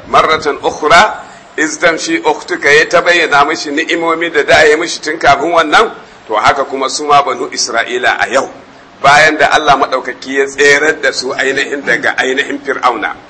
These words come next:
ya s-, ba su ikon suka ƙetare teku, suka ainihin gani da idansu an halakar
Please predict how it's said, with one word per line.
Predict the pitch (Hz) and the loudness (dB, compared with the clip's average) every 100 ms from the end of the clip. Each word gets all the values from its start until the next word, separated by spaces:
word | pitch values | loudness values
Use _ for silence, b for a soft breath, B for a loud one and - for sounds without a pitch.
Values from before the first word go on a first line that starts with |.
| B B - | B B -6
ya | 123 151 | 0 0
s-, | - - - - | 0 -6 -6 2
ba | 165 165 | 6 6
su | 165 143 - | 4 -4 -8
ikon | 156 156 143 | -6 -4 -6
suka | - - 139 | -6 -6 -6
ƙetare | - 147 151 131 120 151 - | -4 -4 -2 -4 -2 -4 -4
teku, | 131 - 90 - B B - | -8 -8 -14 -20 B B -8
suka | - 175 165 165 - | -6 -4 0 0 4
ainihin | 165 170 160 - 165 160 - | 2 4 2 0 -4 -4 0
gani | 170 170 170 165 | 2 4 2 0
da | 139 | -2
idansu | - 175 165 143 135 135 | -2 -2 0 -2 -4 -2
an | 147 165 | 0 0
halakar | 165 160 160 160 170 | 2 2 2 -2 -4